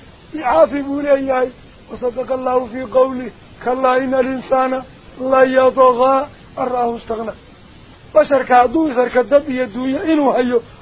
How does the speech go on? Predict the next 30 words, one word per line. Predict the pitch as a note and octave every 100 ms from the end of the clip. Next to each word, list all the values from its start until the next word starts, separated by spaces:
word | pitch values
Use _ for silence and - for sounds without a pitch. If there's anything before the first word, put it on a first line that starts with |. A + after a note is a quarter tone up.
| -
oo | -
uu | E4 D#4
kaaftoomo, | C4+ B3+ G#3+ B3 A#3+ A#3+ - - -
uusan | C#4 B3+ C4+
wax | C4+ -
u | D#4+
baahnayn, | D4 B3+ C4 C4+ A#3 - -
waa | C#4
kibrayaa, | C4 D#4 D4 C4 B3+ A#3 - - - C4
maduu | C#4 C4+ G#3
xilka | B3 A#3
ku | B3+
qabanayo. | G#3 A#3 A3+ F#3+ - - - - - - - - - - - - -
"ولو | C#4 D#4 D4
بسط | C4+ B3+ C4 C#4
الله | C4+ C4 C4
الرزق | C4 C4 A3+
لعباده | B3+ B3 G#3+ B3+ C4 A#3+ B3+ B3 B3+ - - - G#3
لبغوا | A3+ G#3+ A#3 A3+ C#4 D#4+
في | A3 C4
الأرض." | C4 B3 A3+ - - -
Idan | D4+ C#4+ C#4
wax | D4+ C4
la | C#4+ C#4+
lugooyay, | E4+ F4 D4+ C#4+ C4 B3+ - - - - -
oo | C4+
caws | B3+ C4 - G3
geeriyaad | C4 C4 C4 C#4+ B3 A#3+ B3+
la | A#3
allaacaya | A#3+ C4 D4 B3 C4 B3